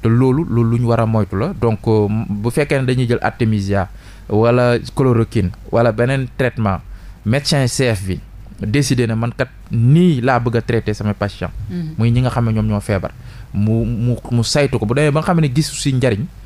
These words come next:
Speaker 1: résultat bu doy, moom war na am sagesse. mu arrêté ko, xool leneen.
Speaker 2: Xool leneen.
Speaker 1: Xool leneen, waaw.
Speaker 2: Mhm.
Speaker 1: Donc, man noonu laa gisee, moo tax du ma wax ne lii la ñu war a traité.
Speaker 2: Mhm.
Speaker 1: Lii la ñu war a
Speaker 2: Donc,
Speaker 1: traité.
Speaker 2: yow validé woo carrément Artemisia, validé woo carrément, euh, chloroquine,
Speaker 1: Vali-, va-,
Speaker 2: hydroxychloroquine.
Speaker 1: va-, va-, validé wu ma benn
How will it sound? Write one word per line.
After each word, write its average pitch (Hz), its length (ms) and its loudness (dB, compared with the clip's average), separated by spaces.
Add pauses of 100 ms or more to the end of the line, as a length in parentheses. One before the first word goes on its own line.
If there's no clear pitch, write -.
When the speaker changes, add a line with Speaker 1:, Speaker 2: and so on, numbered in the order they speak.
(180)
Speaker 1:
résultat 127 520 2
bu 120 120 0
doy, 117 240 0 (280)
moom 117 340 0 (120)
war 117 160 0
na 127 140 -4
am 120 140 0
sagesse. - 500 0 (280)
mu 101 140 0
arrêté 113 300 0
ko, 104 100 -2
xool 107 340 0
leneen. 98 240 -2 (160)
Speaker 2:
Xool 175 160 -6
leneen. 156 400 -6
Speaker 1:
Xool 107 240 2
leneen, 90 320 0
waaw. 101 180 0
Speaker 2:
Mhm. 87 60 -4
Speaker 1:
Donc, 107 200 -2
man 123 140 2
noonu 131 180 2
laa 127 140 4
gisee, 107 280 -2
moo 123 120 -2
tax 117 120 0
du 107 80 -2
ma 120 100 0
wax 107 140 2
ne 101 120 0
lii 110 160 -2
la 135 80 -2
ñu 117 80 0
war 104 100 2
a 95 40 0
traité. 92 420 -2 (220)
Speaker 2:
Mhm. 180 160 2
Speaker 1:
Lii 120 140 4
la 120 80 2
ñu 117 100 2
war 104 100 2
a 185 40 0
Speaker 2:
Donc, 214 200 2
Speaker 1:
traité. 240 140 4
Speaker 2:
yow 214 180 4
validé 233 380 2
woo 202 220 2
carrément 196 600 0
Artemisia, 196 800 0
validé 208 360 2
woo 196 160 0
carrément, 180 680 -2
euh, 170 220 -6
chloroquine, 190 340 2
Speaker 1:
Vali-, 160 280 4
va-, 147 220 2
Speaker 2:
hydroxychloroquine. 185 760 -2
Speaker 1:
va-, 151 120 4
va-, - 220 -8
validé 151 440 2
wu 139 140 2
ma 135 180 -4
benn 139 340 0